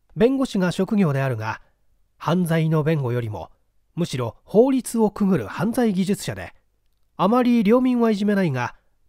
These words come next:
誰かが不正なことをしていると聞くと、たちまち相手の弱点に乗じてきっとものにするという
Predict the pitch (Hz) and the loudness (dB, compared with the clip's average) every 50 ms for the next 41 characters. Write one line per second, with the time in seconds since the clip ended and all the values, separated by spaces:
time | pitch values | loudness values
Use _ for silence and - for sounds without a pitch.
0 | - 190 240 254 254 240 - 208 190 185 180 160 - - - 262 254 247 247 - | -2 0 2 2 2 2 2 0 0 0 0 -2 -2 -2 0 0 2 0 0 -2
1 | 240 233 - 233 202 185 - - 208 202 190 196 170 180 160 - - - - 175 | -2 0 2 2 2 2 0 -2 -2 0 0 0 0 -4 -4 -6 -8 -8 -4 -2
2 | 160 - - _ _ _ _ - - 147 143 - - 247 247 226 - - 196 196 | -2 -2 -4 _ _ _ _ -8 -6 -6 -6 -4 -2 -2 -2 -2 -4 -2 -2 -2
3 | 196 - - 156 202 220 - - 220 214 208 190 - 190 185 - - 220 214 196 | -2 -2 -2 0 0 0 0 0 0 2 2 0 0 -2 -4 -4 -2 -2 0 0
4 | 180 175 170 156 160 175 180 170 - - - 180 170 165 160 _ - - - - | 2 0 0 0 0 0 -2 -2 -4 -6 -4 -4 -2 -4 -4 _ -16 -20 -20 -20
5 | _ _ _ - 214 214 208 165 135 139 143 175 202 208 196 - - 180 185 - | _ _ _ -4 0 0 0 2 0 0 0 0 2 0 0 -2 -2 -4 -4 -2
6 | - 120 107 101 90 82 85 | -4 -6 -8 -8 -12 -14 -16